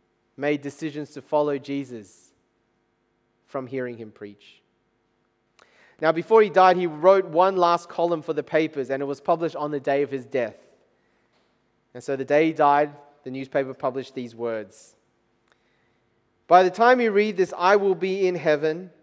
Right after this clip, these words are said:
And as I write this, I'm looking forward with great anticipation to the day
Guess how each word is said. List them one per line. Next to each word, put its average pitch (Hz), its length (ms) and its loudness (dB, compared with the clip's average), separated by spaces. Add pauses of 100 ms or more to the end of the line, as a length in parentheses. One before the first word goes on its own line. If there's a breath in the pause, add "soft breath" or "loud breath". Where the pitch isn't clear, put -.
(800)
And 131 120 -6
as 147 100 -4
I 156 100 6
write 160 260 4
this, 165 160 -6
I'm 147 140 -6
looking 165 240 -6
forward 165 280 -2
with 139 180 -8
great 143 220 2
anticipation 165 800 -4
to 156 100 -8
the 135 120 -4
day 143 480 -4